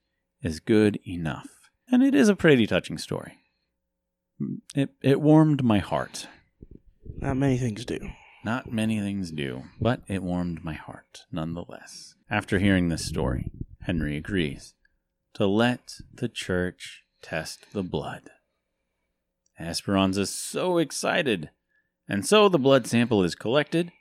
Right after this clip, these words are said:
Speaker 1: and Henry has a brief conversation with, uh, the priest, George Lopez, Father George.
Speaker 2: Salazar.
Speaker 1: Is that his name? Okay, Father Salazar. Yeah. <laughs> He's like,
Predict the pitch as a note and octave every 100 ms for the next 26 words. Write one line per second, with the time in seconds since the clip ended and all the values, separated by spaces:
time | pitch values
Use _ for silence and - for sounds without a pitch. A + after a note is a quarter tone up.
0 | _ - E3+ E3 - F2+ A#2+ A2+ A2 G2+
1 | F#2+ F#2 E2+ E2+ D3+ C#3+ - A2 F#2 F#2
2 | F2 F2+ F2 E2+ D#2+ D#2 D2 - - _
3 | _ - E2+ D#2+ - - - - D#3 F3
4 | - - _ _ _ - G#2 D#2 F2+ F2+
5 | A2+ A#2 - _ - F#2 E2 F2+ G#2 B2+
6 | - - - - _ _ _ _ - -
7 | - A2 - B1+ - - - - - -
8 | - - - _ _ - G#2+ D#3+ D3 F3+
9 | F3 D#3+ _ _ _ _ F3+ F#3+ F#3 -
10 | - C#3+ D3 - F2 C2+ - - _ _
11 | _ - _ _ _ _ _ _ _ -
12 | - - - - - - C#4 - - -
13 | - A#3 F3+